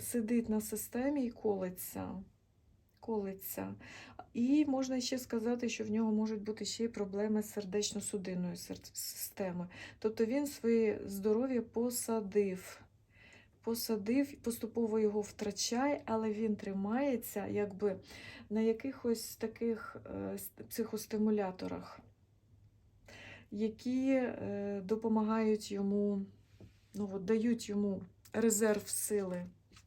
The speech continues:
Намагається триматися. Але це, скажімо так, передостанній якийсь крок в нього. Передостанній крок перед тим, як, е, здоров'я скажуть йому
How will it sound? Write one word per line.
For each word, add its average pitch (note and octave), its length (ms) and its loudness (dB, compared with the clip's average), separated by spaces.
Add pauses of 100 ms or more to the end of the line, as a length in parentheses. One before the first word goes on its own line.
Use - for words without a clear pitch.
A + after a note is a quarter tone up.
(1300)
Намагається C#4 640 2
триматися. G3 1000 0 (640)
Але C4+ 360 6
це, C#4 200 0
скажімо A#3+ 420 2
так, A3+ 200 -2
передостанній A3+ 880 2
якийсь G3+ 380 -6
крок F#3+ 520 -8
в F#3 120 -4
нього. F3 460 -4 (3000)
Передостанній G#3 840 -2
крок C4 420 -2
перед G#3+ 280 0
тим, C#4+ 440 2
як, A3 440 -2 (640)
е, G3+ 540 -4
здоров'я A3+ 640 2
скажуть G#3+ 580 -6
йому G#3 440 -2